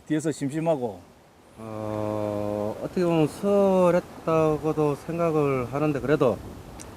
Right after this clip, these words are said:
Speaker 2: 고기가 좀 나와줘야 저도 기분이 좋고 할 텐데
Speaker 1: 음.
Speaker 2: 잘 안 돼서 좀 제가 보는 제가 좀 애를 많이 먹었습니다.
Speaker 1: 아이고, 그래도 뭐 저희들은 완전 포기하고 있었는데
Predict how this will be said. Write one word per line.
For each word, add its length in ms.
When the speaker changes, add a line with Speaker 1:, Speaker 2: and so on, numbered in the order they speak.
Speaker 2:
고기가 220
좀 180
나와줘야 520
저도 640
기분이 240
좋고 240
할 120
텐데 280
Speaker 1:
음. 280
Speaker 2:
잘 140
안 120
돼서 200
좀 180
제가 280
보는 320
제가 400
좀 280
애를 200
많이 180
먹었습니다. 540
Speaker 1:
아이고, 240
그래도 280
뭐 200
저희들은 400
완전 240
포기하고 440
있었는데 760